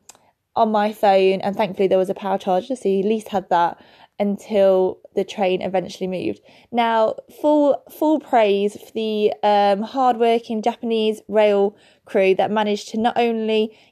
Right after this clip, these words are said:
get us to Kyoto eventually, I think we arrived in Kyoto between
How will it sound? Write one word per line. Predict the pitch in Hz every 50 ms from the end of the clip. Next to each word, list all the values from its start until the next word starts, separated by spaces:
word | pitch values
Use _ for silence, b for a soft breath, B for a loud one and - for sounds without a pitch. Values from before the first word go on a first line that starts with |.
| B -
get | 247 254 - -
us | 240 -
to | - - - 208 196 - _ _ _ _ _
Kyoto | - - 208 196 196 202 - - 208 190
eventually, | 190 202 220 196 190 - - 196 180 180 190
I | 202
think | - 254 220 202
we | 196 196
arrived | 190 190 190 190 190 185 190
in | 190 190
Kyoto | - - 196 190 185 - 202 170 -
between | - 202 190 - - 196 185 185 180 180